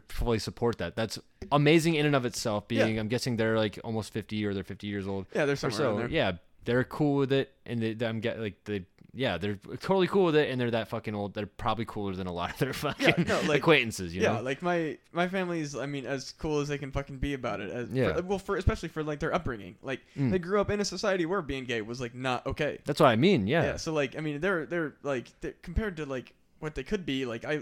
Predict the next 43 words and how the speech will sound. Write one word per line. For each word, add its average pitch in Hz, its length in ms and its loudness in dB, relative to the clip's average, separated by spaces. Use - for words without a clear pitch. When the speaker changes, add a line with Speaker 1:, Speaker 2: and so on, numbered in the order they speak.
Speaker 2:
I 160 260 -2
lucked 135 300 -4
out. 135 240 -4
And, 143 100 -2
Speaker 1:
Mm-hmm. 131 100 2
Speaker 2:
like, 135 140 -2
I 151 60 -2
tell 156 220 -2
some 143 100 -10
people, 127 400 -6
you 139 60 -8
know, 123 100 -6
some 131 200 -10
of 127 60 -6
the 120 60 -12
things, 123 340 -10
and 139 80 -10
they're 127 120 -4
like, 127 180 -6
"Oh, 170 80 0
I'm 147 80 -4
so 143 140 -6
sorry 139 300 0
about 117 220 -4
that." 120 140 0
And 113 80 -6
I'm 127 60 -8
like, 120 180 -6
"No, 214 100 -2
you 185 100 2
don't 185 140 0
even, 156 200 -2
like, 120 220 -4
understand. 135 480 -6
Like, 107 240 -12
I'm 147 120 -4
lucky 135 260 -4
to 131 40 -4
even 120 160 -6
have 127 120 -8
what - 100 -8
I - 60 -16
have." 123 200 -6